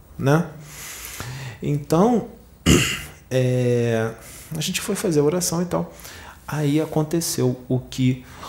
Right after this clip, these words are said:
os espíritas mais ortodoxos, os religiosos mais ortodoxos, mais rígidos diriam ser impossível.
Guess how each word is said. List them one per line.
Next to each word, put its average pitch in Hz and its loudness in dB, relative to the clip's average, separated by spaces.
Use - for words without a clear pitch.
os 123 2
espíritas 123 -2
mais 113 -4
ortodoxos, 117 -2
os 110 -4
religiosos 110 -2
mais 107 -2
ortodoxos, 107 -2
mais 104 -2
rígidos 110 -2
diriam 113 -2
ser 110 0
impossível. 110 -2